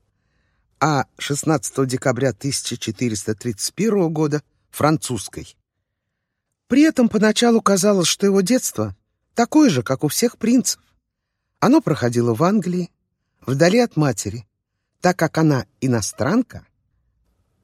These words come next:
а иностранок на престолах при постоянной практике династических браков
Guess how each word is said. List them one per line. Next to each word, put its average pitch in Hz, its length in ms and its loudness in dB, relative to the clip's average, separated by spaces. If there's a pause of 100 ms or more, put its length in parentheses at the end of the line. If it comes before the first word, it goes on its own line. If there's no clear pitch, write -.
а 127 100 0
иностранок 139 840 0 (180)
на 127 120 -4
престолах - 760 -6 (640)
при 247 140 2
постоянной 208 880 2
практике - 480 -4
династических 131 720 -4
браков 120 360 -6